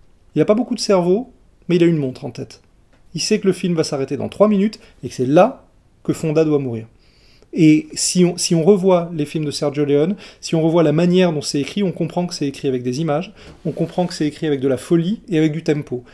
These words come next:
Ça, avec une écriture de scénario comme on la pratique aujourd'hui, c'est totalement impossible. Si on revoit le début d'Il était une fois la Révolution, comment commence le film ?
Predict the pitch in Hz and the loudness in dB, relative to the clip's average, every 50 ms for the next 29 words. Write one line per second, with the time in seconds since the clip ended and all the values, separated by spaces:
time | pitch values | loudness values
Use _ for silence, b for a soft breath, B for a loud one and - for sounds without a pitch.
0 | B B B B - - - - 190 180 180 170 - - _ - - - 156 143 | B B B B -4 -2 4 4 4 4 4 0 -6 -14 _ -10 -6 -4 -4 -2
1 | - 165 165 165 170 185 - 196 175 170 165 - 170 160 151 143 147 151 147 147 | -2 -2 -2 -2 -2 -2 -2 0 0 0 -2 -2 -4 -2 -2 -2 0 0 0 0
2 | 147 - - - - 165 170 170 160 151 - - 156 - - - - 151 143 143 | -2 -4 -8 -2 -2 0 0 0 -2 -4 -4 -6 -8 -8 -8 -4 -2 0 0 0
3 | 143 185 190 - 151 135 160 156 160 151 156 151 143 143 - 139 - - - 127 | -2 -2 -4 -6 -4 -4 -2 -2 -2 -4 -4 -6 -8 -8 -10 -10 -10 -12 -16 -16
4 | - B B B B B B B - 170 165 156 165 170 156 185 180 180 165 156 | -18 B B B B B B B -2 0 2 2 2 4 6 6 6 6 4 2
5 | 139 175 165 156 185 190 170 170 156 160 165 170 165 - 170 139 - - 180 165 | 2 0 0 0 -2 -4 -2 -2 -2 -2 -2 -4 -4 -4 -6 -6 0 0 2 2
6 | 156 143 156 147 151 151 156 143 - - - 165 180 233 233 B B B B B | 2 0 -2 -2 -2 -4 -6 -8 -8 -6 -6 -4 -4 -4 -6 B B B B B
7 | B B B _ - - 185 190 185 - 185 165 165 151 - - 147 135 - - | B B B _ -2 0 0 0 0 -2 -4 -4 -4 -4 -4 -6 -6 -6 -4 -6
8 | 160 170 208 | -4 -2 -2